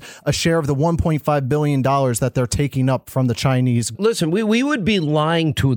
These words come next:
Speaker 2: ourselves. Uh, Linda, how many people were talking about the mass slaughter of the Yazidis,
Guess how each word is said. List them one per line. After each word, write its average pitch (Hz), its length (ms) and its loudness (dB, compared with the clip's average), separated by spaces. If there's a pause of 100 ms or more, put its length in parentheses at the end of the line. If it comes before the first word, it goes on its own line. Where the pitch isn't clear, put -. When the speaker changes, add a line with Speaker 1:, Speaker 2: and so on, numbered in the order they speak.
(120)
Speaker 2:
ourselves. 95 720 0 (320)
Uh, 127 320 0
Linda, 151 460 0 (140)
how 196 380 -2
many 190 380 0
people 131 500 0
were 123 140 0
talking 147 500 0
about 123 400 0
the 117 100 -2
mass 135 460 0
slaughter 120 760 0
of 110 140 -2
the 117 220 2
Yazidis, 113 840 0